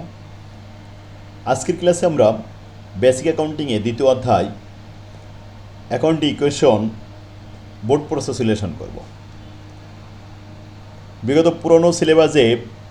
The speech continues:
যে প্রশ্নগুলো আসছিল বোর্ডে, অ্যাকাউন্ট ইকুয়েশন থেকে এই অঙ্কটা আসছিল দুই হাজার আঠারো সাল জুলাই মাসে। প্রবলেম নম্বর ছাব্বিশ বের করুন।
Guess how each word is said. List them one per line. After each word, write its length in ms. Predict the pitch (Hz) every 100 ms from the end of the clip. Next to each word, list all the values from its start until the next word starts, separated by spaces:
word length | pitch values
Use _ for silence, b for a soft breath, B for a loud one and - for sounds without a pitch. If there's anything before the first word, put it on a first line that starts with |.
| - - - - - - - - - 104
যে 120 | 135
প্রশ্নগুলো 460 | 143 156 160 160 147
আসছিল 320 | 135 - 135
বোর্ডে, 300 | 117 104 101 110 - - - - - - - - - - - -
অ্যাকাউন্ট 280 | 123 151 156
ইকুয়েশন 460 | 147 151 147 156
থেকে 280 | 151 - 135
এই 120 | 131
অঙ্কটা 380 | 127 123 127 127
আসছিল 420 | 117 - 120 113
দুই 120 | 123
হাজার 160 | 120 123
আঠারো 320 | 113 127 139
সাল 360 | - 127 113 110
জুলাই 240 | 123 127
মাসে। 300 | 123 117 170 - - - - - - - - - - - - - - - - - - - -
প্রবলেম 260 | 139 147 170
নম্বর 180 | 165 165
ছাব্বিশ 400 | 143 143 156 135
বের 180 | 143
করুন। 280 | 151 160 202